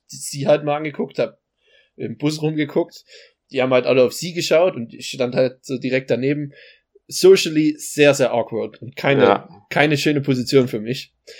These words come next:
Speaker 1: Irgendwann hab ich mir dann das Herz ergriffen und bin halt dann über sie gestiegen. Aber dann war das auch so komisch.
Speaker 2: Ja.
Speaker 1: Wie,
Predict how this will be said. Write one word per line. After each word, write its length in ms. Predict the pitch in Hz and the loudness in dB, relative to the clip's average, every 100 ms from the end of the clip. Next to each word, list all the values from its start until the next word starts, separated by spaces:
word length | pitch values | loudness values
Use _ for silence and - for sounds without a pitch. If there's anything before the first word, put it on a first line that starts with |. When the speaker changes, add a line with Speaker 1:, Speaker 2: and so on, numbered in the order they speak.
| - - - | -20 -20 0
Speaker 1:
Irgendwann 340 | 147 165 170 | 2 4 4
hab 80 | 165 | 4
ich 120 | 165 | 2
mir 100 | 165 | 2
dann 180 | 151 143 | 2 2
das 160 | 135 - | 0 0
Herz 180 | 151 - | 2 4
ergriffen 580 | - - 147 185 202 _ _ _ _ _ _ - - - | 0 2 -2 -2 -6 _ _ _ _ _ _ -18 -16 -2
und 160 | 143 | 0
bin 140 | 143 160 | 4 6
halt 140 | 156 | 6
dann 140 | 151 143 | 6 2
über 240 | 196 156 | -2 0
sie 160 | 120 120 | 0 -2
gestiegen. 640 | - - 123 127 240 - _ _ _ _ _ - | -4 -4 -4 -2 -4 -6 _ _ _ _ _ -2
Aber 320 | 156 160 170 | 6 8 8
dann 260 | 139 160 175 | 4 2 4
war 120 | 175 | 4
das 160 | 180 185 | 4 2
auch 100 | - | 4
so 140 | 180 | 4
komisch. 500 | - 185 170 190 - - _ _ _ 135 | 2 0 2 0 -2 -14 _ _ _ -2
Speaker 2:
Ja. 340 | 113 98 98 | 4 6 6
Speaker 1:
Wie, 140 | 131 | 2